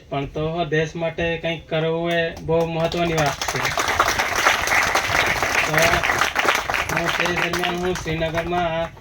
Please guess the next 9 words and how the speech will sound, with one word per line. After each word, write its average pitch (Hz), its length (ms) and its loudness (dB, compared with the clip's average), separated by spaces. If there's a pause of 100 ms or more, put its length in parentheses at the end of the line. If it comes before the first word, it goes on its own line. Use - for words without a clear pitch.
(360)
અ, 156 220 2 (260)
ફાયરિંગ 156 400 -2
થાય 156 240 -2
છે 165 180 -4
અને 160 420 2
મિલિટન્ટ 156 520 -2
જે 160 160 -2
છે 160 380 -2 (420)
પોતે 156 460 0